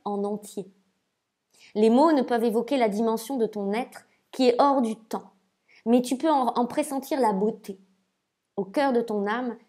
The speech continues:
vibre ton nom secret, imprononçable, qui est vibration pure.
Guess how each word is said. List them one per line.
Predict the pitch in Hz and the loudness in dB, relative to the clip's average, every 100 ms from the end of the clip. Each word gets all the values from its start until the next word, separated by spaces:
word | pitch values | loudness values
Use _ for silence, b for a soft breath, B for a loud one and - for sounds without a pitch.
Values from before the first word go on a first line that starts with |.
| - | -8
vibre | 202 233 262 214 | -4 0 2 2
ton | 214 214 | 2 0
nom | 214 226 269 | 0 0 -2
secret, | - 220 - - 180 _ _ _ _ _ _ - | -6 -8 -8 -14 -14 _ _ _ _ _ _ -4
imprononçable, | 285 - 254 214 202 - 190 190 202 - _ | -4 0 -2 -2 -4 -8 -10 -10 -14 -18 _
qui | - 240 | -6 -4
est | |
vibration | 208 208 196 190 196 | -2 -4 -6 -10 -12
pure. | 190 - 180 - | -12 -12 -12 -14